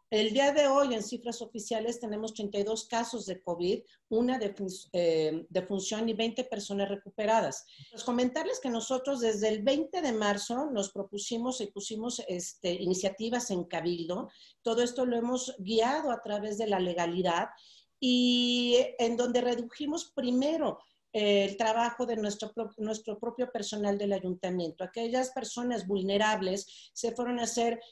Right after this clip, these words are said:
trabajo en casa. Llegamos a sanitizar toda la zona,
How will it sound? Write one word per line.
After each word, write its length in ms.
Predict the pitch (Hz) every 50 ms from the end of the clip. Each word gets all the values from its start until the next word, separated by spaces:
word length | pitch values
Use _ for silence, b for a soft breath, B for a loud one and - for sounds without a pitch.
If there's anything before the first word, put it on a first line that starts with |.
| B B _
trabajo 540 | - 233 226 226 233 233 233 233 - 240 220
en 180 | 214 202 208 -
casa. 500 | - 208 196 185 180 - - - - _ _ _ -
Llegamos 440 | 208 240 240 262 277 294 311 - 277
a 60 | 254
sanitizar 760 | - 233 202 196 202 202 - 214 202 - 277 285 285 277 -
toda 180 | 233 214 208 196
la 120 | 185 180
zona, 520 | 180 - - 214 202 202 202 202 220 254